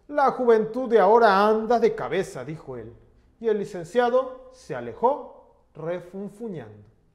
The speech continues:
Tras él, una señora se detiene. Llevaba puesto unos, unos collares tan largos que casi no la dejaban avanzar.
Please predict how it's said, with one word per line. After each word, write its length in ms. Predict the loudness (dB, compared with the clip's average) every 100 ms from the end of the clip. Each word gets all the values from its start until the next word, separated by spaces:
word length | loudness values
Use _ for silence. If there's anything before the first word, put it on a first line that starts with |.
| _ _ _ _ _ _ _ _
Tras 300 | -14 -4 -2
él, 240 | -2 -4 -16 -20 _ _
una 300 | -10 -8 -8
señora 400 | -10 -12 -10 -10
se 120 | -12
detiene. 580 | -16 -16 -18 -18 -20 _ _ _ _ _ _ -14
Llevaba 420 | -10 -6 -8 -4
puesto 260 | -6 -6
unos, 300 | -10 -10 -12 -10
unos 300 | -8 -8 -6
collares 560 | -6 -4 -4 -6 -8
tan 240 | -10 -8 -4
largos 500 | -2 -2 -4 -6 -12 -20 -16
que 180 | -16 -8
casi 420 | -8 -8 -12 -16 -18
no 260 | -18 -14 -12
la 140 | -10
dejaban 420 | -10 -10 -10 -8
avanzar. 520 | -8 -10 -14 -20 -20